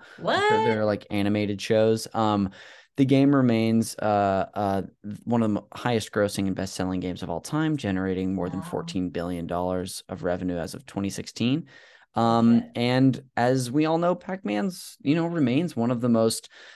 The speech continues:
Speaker 1: uh, famous video game characters and easily recognizable.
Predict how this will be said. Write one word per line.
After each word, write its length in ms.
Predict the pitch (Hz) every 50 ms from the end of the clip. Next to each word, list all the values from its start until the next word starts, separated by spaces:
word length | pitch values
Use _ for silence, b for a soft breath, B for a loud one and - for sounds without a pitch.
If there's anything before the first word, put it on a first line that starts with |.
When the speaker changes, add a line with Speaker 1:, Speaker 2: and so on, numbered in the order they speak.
| B B B
Speaker 1:
uh, 440 | 113 113 110 107 107 107 104 101 101 95 - - _ _ _ _ - -
famous 600 | - - - - 95 92 95 104 123 135 131 -
video 300 | - 147 180 233 247 220
game 260 | 139 117 104 92 87
characters 560 | 92 - 90 87 85 85 - - 92 92 90
and 100 | 101 101
easily 360 | - 101 110 107 107 123 127 123
recognizable. 960 | 131 135 131 135 135 135 135 147 156 180 185 - - - - 67 53 -